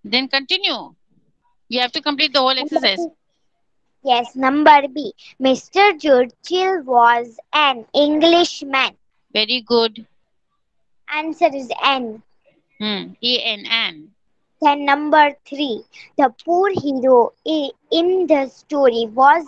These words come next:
Speaker 2: an honest man.
Speaker 1: Not
Speaker 2: N is
Speaker 1: honest,
Speaker 2: an
Speaker 1: it is honest. Okay, pronounced as honest, not un-, honest.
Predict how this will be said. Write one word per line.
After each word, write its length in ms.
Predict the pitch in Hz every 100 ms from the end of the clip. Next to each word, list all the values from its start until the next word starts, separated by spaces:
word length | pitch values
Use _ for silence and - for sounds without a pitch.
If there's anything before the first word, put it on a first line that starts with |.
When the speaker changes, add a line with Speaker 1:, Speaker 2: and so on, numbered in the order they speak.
| - -
Speaker 2:
an 240 | 269 294 339 294 254
honest 360 | 254 269 269 -
man. 400 | 269 254 214 214 - _ - - _ -
Speaker 1:
Not 160 | 269 294
Speaker 2:
N 60 |
is 60 | 262
Speaker 1:
honest, 340 | 247 247 247 240
Speaker 2:
an 60 |
Speaker 1:
it 120 | 226
is 120 | 254 220
honest. 480 | 233 240 233 196
Okay, 220 | 226 294 339
pronounced 560 | 226 233 247 269 -
as 200 | 269 262 _ _
honest, 460 | 233 247 240 185 -
not 160 | 240 226 220
un-, 280 | 226 269 214 -
honest. 480 | 226 214 - -